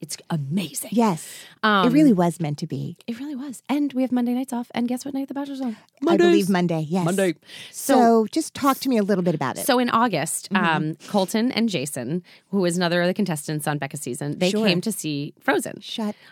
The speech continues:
Speaker 2: up.
Speaker 1: Because I, because I, Jason and I kinda connected on social media because
Speaker 2: Yes.
Speaker 1: his brother, he, he loves musicals. His brother also
Speaker 2: Who we know
Speaker 1: works,
Speaker 2: from the show.
Speaker 1: works, yes, his, and, and his husband, yep.
Speaker 2: Yes.
Speaker 1: His brother works in, in the theater, uh, advertising
Speaker 2: Community,
Speaker 1: and whatnot.
Speaker 2: yes.
Speaker 1: So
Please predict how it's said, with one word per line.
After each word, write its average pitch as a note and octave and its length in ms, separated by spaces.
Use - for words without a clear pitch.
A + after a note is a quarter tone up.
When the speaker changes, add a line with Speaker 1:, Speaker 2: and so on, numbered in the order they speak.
Speaker 2:
up. F#3 200
Speaker 1:
Because - 320
I, A3 160
because A3 420
I, G#3 360
Jason A#3+ 300
and A#3+ 80
I G#3+ 80
kinda G3 180
connected F#3 280
on E3+ 100
social F3 240
media D3+ 300
because E3 220
Speaker 2:
Yes. E3 60
Speaker 1:
his F#3+ 140
brother, A3 360
he, F3+ 160
he F3+ 140
loves D#3 200
musicals. - 400
His G#3 180
brother E3 520
also F3 280
Speaker 2:
Who C#4+ 60
we B3+ 140
know G#3 160
Speaker 1:
works, G3 100
Speaker 2:
from A3+ 180
the C#4+ 60
show. D#3+ 380
Speaker 1:
works, F3+ 240
yes, G#3+ 560
his, G3+ 160
and, F#3+ 200
and D3+ 140
his F3 80
husband, G#3+ 340
yep. E3 120
Speaker 2:
Yes. E3 140
Speaker 1:
His G3+ 140
brother A#3+ 340
works G3 440
in, F3+ 280
in F3+ 140
the E3+ 60
theater, D#3 500
uh, - 40
advertising D3+ 800
Speaker 2:
Community, - 20
Speaker 1:
and D3 80
whatnot. C#3+ 400
Speaker 2:
yes. - 40
Speaker 1:
So G#3 360